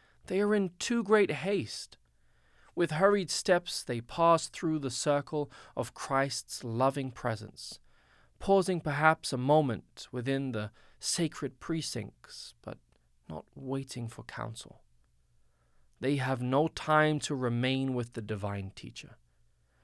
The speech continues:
With their burdens, they return to their work.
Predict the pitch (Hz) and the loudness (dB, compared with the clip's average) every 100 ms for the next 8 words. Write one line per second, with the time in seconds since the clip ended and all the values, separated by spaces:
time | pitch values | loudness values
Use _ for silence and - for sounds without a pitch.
0 | _ _ - 165 190 208 196 180 196 190 | _ _ 0 2 8 12 12 12 12 12
1 | 180 165 170 160 147 147 - 175 175 170 | 10 4 4 4 2 0 2 4 6 4
2 | 160 151 147 147 127 - | 2 2 4 2 0 -4